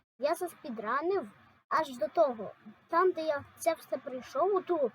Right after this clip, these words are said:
хвилину дев'ятнадцять. Капець швидко. І я, коротше, там, де, м, ну, коли я, там, де спочатку ти, на,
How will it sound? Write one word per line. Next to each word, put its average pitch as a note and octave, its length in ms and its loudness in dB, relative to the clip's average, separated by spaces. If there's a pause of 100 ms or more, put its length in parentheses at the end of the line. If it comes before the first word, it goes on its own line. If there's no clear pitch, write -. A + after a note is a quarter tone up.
(140)
хвилину F#4+ 600 4
дев'ятнадцять. D#4+ 1040 0 (1080)
Капець C#4+ 480 -4
швидко. - 560 2
І B3+ 120 -8
я, D#4 220 4 (120)
коротше, C#5 720 -4 (260)
там, E4+ 180 4
де, E4 80 2 (400)
м, B3+ 420 -8
ну, C#4 180 -8
коли F4 240 -2
я, C4 240 -4 (280)
там, D4+ 180 -4
де B3+ 160 2 (200)
спочатку C4+ 500 -8
ти, B3 280 -4 (520)
на, C4+ 160 -10